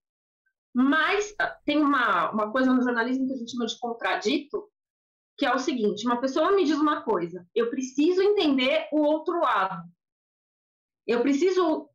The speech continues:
entender qual é o avesso daquilo. E tendo em mãos os vários avessos, porque não existem só duas versões de uma coisa só, eu tenho que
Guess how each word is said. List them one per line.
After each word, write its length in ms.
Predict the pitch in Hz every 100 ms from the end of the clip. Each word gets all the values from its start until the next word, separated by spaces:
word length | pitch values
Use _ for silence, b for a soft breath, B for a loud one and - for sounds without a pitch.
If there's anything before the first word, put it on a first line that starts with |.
| 247
entender 680 | 339 392 277 254 311 339
qual 260 | 320 277 269
é 140 | 294 415 - _ _
o 120 | - 254
avesso 640 | 262 214 262 330 440 453
daquilo. 520 | 466 480 - 208 - - _ _ _ _ _ _ _ _ _ _ _ -
E 220 | 302 -
tendo 400 | 392 480 494 453 453
em 220 | 311 381 381
mãos 760 | 269 240 214 180 - - - _
os 220 | 240 208 208
vários 540 | 247 571 - 392 285
avessos, 840 | 220 196 190 208 - - - - _ _
porque 200 | 208 226
não 140 | 226 233
existem 380 | 226 240 208 208
só 380 | 220 190 - _ -
duas 260 | 180 185 196
versões 520 | 214 214 202 226 247
de 80 | 175
uma 180 | 165
coisa 320 | - 156 185 247
só, 360 | - 226 - _ _ _ _ _ _ _ _ _ _ _ _ _ -
eu 200 | 226 233
tenho 280 | 277 311
que 300 | 311 302 -